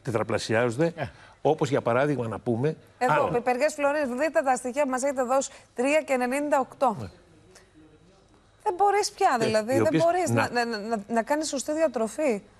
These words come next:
Speaker 1: Να πούμε ότι οι πιπεριές είναι τύπου Φλωρίνης.
Speaker 3: Α.
Speaker 2: Ναι.
Speaker 1: Δεν είναι ακριβώς πιπεριές Φλωρίνης.
Speaker 2: Ναι.
Speaker 1: Επειδή είναι κόκκινες και είναι το, η,
Speaker 3: Ωραία.
Speaker 1: το σχήμα της πιπεριάς Φλωρίνης, ότι είναι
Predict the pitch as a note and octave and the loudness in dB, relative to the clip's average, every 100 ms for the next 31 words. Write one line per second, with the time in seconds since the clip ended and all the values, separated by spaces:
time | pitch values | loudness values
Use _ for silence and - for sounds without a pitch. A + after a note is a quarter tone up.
0 | - _ A2+ G2+ - A#2+ B2+ C3 B2 G#2 | -20 _ -2 0 2 2 4 2 2 -2
1 | - - - _ - A2+ G2+ F#2+ B2+ C#3+ | -2 -14 -20 _ -2 0 0 2 2 0
2 | - - _ - C3+ D3+ - - F#3+ C3+ | -10 -20 _ -2 0 0 -2 0 0 0
3 | - F#2 E2+ - - - - _ _ _ | -2 -4 -4 -10 -16 -20 -20 _ _ _
4 | _ _ - _ _ _ _ - B3 F#3+ | _ _ -20 _ _ _ _ -4 -4 -4
5 | - A#2 A#2 E2 - - _ _ _ - | -8 0 0 0 -10 -20 _ _ _ -2
6 | A2 E3 E3+ C#3+ - A#2 B2 A#2 - - | 2 4 4 2 2 2 2 0 -4 -8
7 | - G#2+ A2+ A#2+ A2 A2 A2 G#2 E2+ - | -4 0 2 2 0 0 0 0 -4 -12
8 | F2+ - _ A2 - D#3+ D3+ D#3 C3+ D#3+ | -16 -20 _ -6 0 2 4 2 2 0
9 | C#3 A#2 G#2 - C#3+ C3+ C3+ A#2+ A#2 A2 | 0 -2 -4 -2 0 0 0 0 0 0
10 | A2 G2+ F#2+ B3+ A3+ A#3 D#4 - - D3+ | 2 0 0 0 0 0 0 -2 0 0
11 | B2+ G2+ A#2 G2+ A#2+ C3 - A2+ E3+ F3+ | 0 -2 -4 -2 2 0 2 0 0 -2
12 | E3+ G3+ | -2 -4